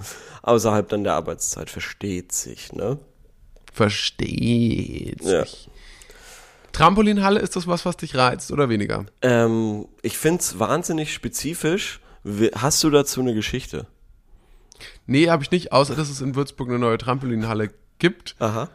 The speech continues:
Speaker 2: Und ich da vielleicht ganz gerne mal hingehen würde. Und dann dachte ich mir aber auch so, ja, es ist auch gefährlich, Trampolin.
Speaker 1: Nein, das ist nicht gefährlich.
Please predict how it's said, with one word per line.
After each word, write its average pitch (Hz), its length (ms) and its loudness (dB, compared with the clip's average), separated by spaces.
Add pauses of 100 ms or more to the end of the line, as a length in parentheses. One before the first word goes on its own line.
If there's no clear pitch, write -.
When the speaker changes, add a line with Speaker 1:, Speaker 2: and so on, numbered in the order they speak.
(280)
Speaker 2:
Und 135 240 0
ich 127 100 -6
da 147 120 4
vielleicht 131 460 4
ganz 123 220 -2
gerne 127 200 4
mal 123 160 2
hingehen 113 480 0
würde. 104 300 2
Und 110 100 0
dann 113 120 0
dachte 120 220 -6
ich 117 60 -12
mir 123 140 0
aber 113 260 4
auch 110 160 0
so, 127 260 -2 (480)
ja, 117 100 -2
es 117 60 -4
ist 135 80 -6
auch - 140 -10
gefährlich, 151 640 2
Trampolin. - 640 -8
Speaker 1:
Nein, 95 840 -2 (360)
das 110 180 0
ist - 60 -4
nicht 98 200 -4
gefährlich. 55 680 -10